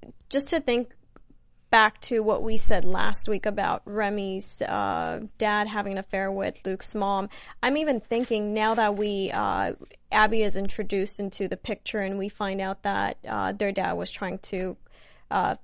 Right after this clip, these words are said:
get answers and to find out what this curse is on Ravenswood. Do you guys think that, uh, Luke's mom maybe went to Remy's dad for help because he knows so much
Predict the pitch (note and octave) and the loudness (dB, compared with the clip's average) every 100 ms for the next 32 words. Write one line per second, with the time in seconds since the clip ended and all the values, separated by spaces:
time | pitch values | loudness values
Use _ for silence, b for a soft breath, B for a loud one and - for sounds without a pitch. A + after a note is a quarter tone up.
0 | - _ C4+ - A#3 A3+ A#3 A3 C#3+ E3 | -20 _ 4 4 -2 -4 -4 -6 -6 -6
1 | - A3+ A3 G#3 - - A3 G#3 G3 G3 | -10 -8 -6 -6 -8 -2 0 2 0 -2
2 | G#3+ - G#3+ A3 G#3 G#3 G#3+ G#3 G#3 - | -2 0 0 2 2 2 0 -2 -6 -6
3 | - G3+ - G#3+ G3+ G3+ G3 G#3 G#3+ A3 | -6 -6 -2 -2 -2 -4 -6 -4 -2 0
4 | A3+ G#3+ G3 E3+ D#3 - B B B - | -2 -4 0 2 0 -2 B B B -4
5 | A#3+ A#3 A#3 A3 A3 - A3 A3 - G#3+ | 0 0 0 0 -2 -2 -2 -2 -2 0
6 | G#3 G#3 - G#3+ G3+ F#3+ G#3+ G#3+ - G#3+ | 0 -2 -4 -4 -2 -2 -2 -4 -2 -2
7 | G#3 G3 G#3 G#3 G3 F#3+ G3 G3 F#3 F#3+ | 0 -2 -2 -2 -2 -2 -4 -6 -4 -2
8 | B3 C4 C4 C#4 - C#4 D4 C#4+ B3+ A3 | -2 2 2 0 0 2 2 0 -4 -2
9 | - A3+ G#3+ G#3 - A3 G3+ F#3+ G#3+ C#4 | -2 -2 -2 -4 -4 -2 -2 -2 -4 -2
10 | - | -4